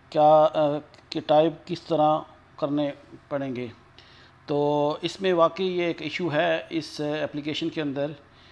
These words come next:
कि अगर आप इसमें कोऑर्डिनेट के बाद ये जो उसका पहला फंक्शन है, अ,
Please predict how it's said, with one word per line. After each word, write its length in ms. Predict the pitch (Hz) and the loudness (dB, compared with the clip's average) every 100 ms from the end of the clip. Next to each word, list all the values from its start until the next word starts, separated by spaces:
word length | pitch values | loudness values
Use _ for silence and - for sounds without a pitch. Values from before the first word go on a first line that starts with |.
| - _ - 143 | -20 _ -12 -6
कि 100 | 139 139 135 139 139 143 - _ _ - | -4 -4 -4 -6 -6 -10 -16 _ _ -10
अगर 200 | 147 165 | -2 2
आप 300 | 156 156 - 139 135 151 - _ _ _ _ _ _ _ _ - - | 4 2 -2 -8 -6 -10 -16 _ _ _ _ _ _ _ _ -20 -10
इसमें 560 | 165 - 180 165 156 160 - _ _ _ _ _ _ _ _ _ _ _ - - - | -10 -6 -4 -4 -4 -8 -14 _ _ _ _ _ _ _ _ _ _ _ -20 -20 -4
कोऑर्डिनेट 480 | 151 147 170 170 156 | 0 2 2 0 -2
के 100 | 156 | 2
बाद 240 | 160 151 | 2 2
ये 80 | 160 | -4
जो 80 | 156 | -4
उसका 180 | - | -6
पहला 260 | 156 165 165 | -4 0 -2
फंक्शन 420 | 160 156 - 147 | -2 -6 -4 -6
है, 160 | 135 156 | -6 -8
अ, 360 | - _ 151 | -12 _ -8